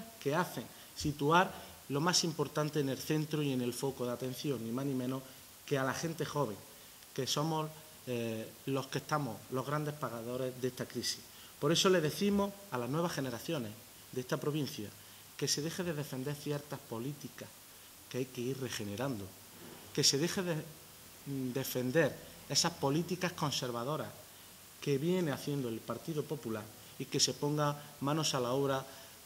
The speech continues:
también en defensa de esa, de esos derechos de la gente joven. Por eso no vamos a cesar ni un minuto como organización juvenil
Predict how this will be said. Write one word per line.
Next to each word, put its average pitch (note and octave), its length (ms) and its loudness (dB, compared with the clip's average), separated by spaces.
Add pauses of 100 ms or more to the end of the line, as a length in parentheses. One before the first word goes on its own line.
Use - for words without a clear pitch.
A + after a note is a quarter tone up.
también C3 440 2 (200)
en A#2+ 160 -4
defensa C3 460 -2
de A#2+ 120 -2
esa, A#2+ 360 -4 (120)
de C3 100 0
esos B2+ 200 -2
derechos B2 320 -2
de A#2+ 80 0
la A2+ 80 -4
gente G#2+ 300 -6
joven. G#2 280 -4 (540)
Por D3+ 140 10
eso E3 180 8
no E3+ 140 6
vamos F3 400 4 (140)
a C#3 80 2
cesar - 680 6 (140)
ni D3 160 6
un F#3 80 12
minuto F#3+ 440 10 (320)
como C#3+ 180 4
organización C3+ 540 2
juvenil C#3+ 420 0